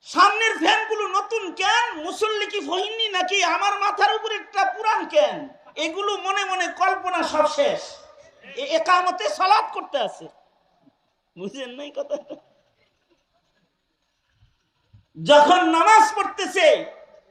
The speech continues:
নামাজের ভিতরেই হুজুরে কাল্প তো নাই, সুন্নত নাই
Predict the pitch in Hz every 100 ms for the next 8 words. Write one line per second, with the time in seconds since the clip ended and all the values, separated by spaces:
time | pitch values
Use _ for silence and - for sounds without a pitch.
0 | _ 170 262 339 370 370 330 294 254 370
1 | - 359 320 262 170 135 - _ _ _
2 | _ _ _ - - 466 466 415 - 466
3 | 523 523 - 392 330 269 196 147 147 -
4 | 302 392 440 523 523 453 359 247